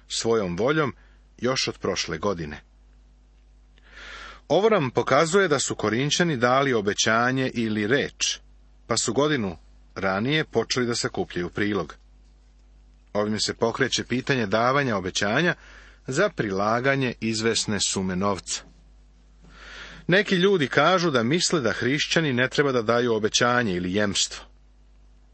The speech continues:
Mislim da treba da shvatimo da jemčimo i obećavamo za sve drugo, pa treba da budemo spremni da to učinimo i za Božje delo.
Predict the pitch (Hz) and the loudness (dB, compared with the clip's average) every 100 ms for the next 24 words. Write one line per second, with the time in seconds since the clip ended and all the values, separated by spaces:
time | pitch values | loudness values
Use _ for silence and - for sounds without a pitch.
0 | _ - - - - - - 117 156 175 | _ -20 -20 -20 -20 -14 -4 -2 0 0
1 | 135 113 135 135 101 - 143 160 160 127 | 0 2 2 2 0 0 0 2 0 0
2 | - - - - _ - 95 95 131 151 | -4 -14 -20 -20 _ -4 -2 0 0 0
3 | 147 - 139 127 135 123 107 120 - 127 | 0 0 0 -2 0 0 0 0 2 2
4 | 120 110 98 92 - 123 110 139 123 87 | 2 0 0 -2 0 0 2 0 0 -4
5 | - - - - _ - _ _ - 175 | -6 -20 -20 -20 _ -20 _ _ 0 2
6 | 196 208 156 123 143 135 101 - - 143 | 4 4 4 4 2 2 0 -4 2 2
7 | 170 160 101 87 - 151 139 - 143 127 | 4 2 -2 0 2 2 2 -2 -2 -2
8 | 120 - - - - 151 147 135 87 85 | -6 -12 -20 -20 -6 -2 0 0 0 -2
9 | 85 80 95 92 | -2 -2 0 -2